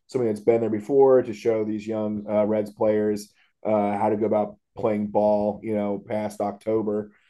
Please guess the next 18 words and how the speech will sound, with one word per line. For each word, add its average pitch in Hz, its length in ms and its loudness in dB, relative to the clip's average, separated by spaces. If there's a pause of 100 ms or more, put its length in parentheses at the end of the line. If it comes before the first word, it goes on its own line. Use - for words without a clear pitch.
(240)
or 101 200 2
into 113 320 0
October, 107 500 2
into 110 180 -6
November. 104 640 -4 (220)
But, 104 260 0
um, 107 580 0 (400)
yeah, 135 260 4
that, 123 280 0
that 123 160 2
would 123 160 2
be 123 140 -6
nice, 123 320 -4
but 107 340 2
he 123 300 -6
is 107 140 0
probably 113 720 0
going 107 360 -4